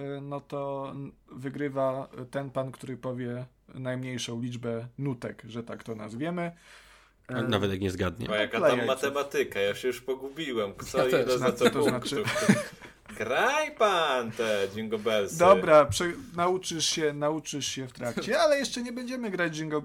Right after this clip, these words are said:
Speaker 1: Jingle Bellsów, ponieważ, i o tym z wami, panowie, no, z tobą, Kamil, nie, bo tu nie jesteś w kuluarach, prawda, gdzie wszystko, wszystko powstaje, wszystko na żywo oczywiście. E, natomiast postanowiłem, że, e, wrzu-, wrzucę na sam początek, żeby coś takiego ciekawszego na, na start.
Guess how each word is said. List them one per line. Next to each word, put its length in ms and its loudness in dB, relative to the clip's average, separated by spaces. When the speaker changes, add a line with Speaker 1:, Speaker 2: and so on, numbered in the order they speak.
Speaker 1:
Jingle 360 -6
Bellsów, 520 -6
ponieważ, 680 -2
i 120 -2
o 100 0
tym 420 -8
z 100 -14
wami, 300 -6
panowie, 420 -4
no, 100 -8
z 60 -14
tobą, 260 -8
Kamil, 320 -8
nie, 140 -8
bo 160 -12
tu 140 -16
nie 100 -12
jesteś 320 -14
w 60 -20
kuluarach, 680 -6
prawda, 360 -8
gdzie 180 -10
wszystko, 500 -12
wszystko 420 -8
powstaje, 580 -6
wszystko 380 -10
na 140 -4
żywo 380 -2
oczywiście. 640 -8
E, 300 -2
natomiast 720 -6
postanowiłem, 840 -6
że, 420 -2
e, 360 -8
wrzu-, 280 -14
wrzucę 340 -10
na 100 -6
sam 200 -8
początek, 380 -8
żeby 200 -10
coś 180 -12
takiego 280 -8
ciekawszego 640 -6
na, 160 -4
na 180 -10
start. 460 -4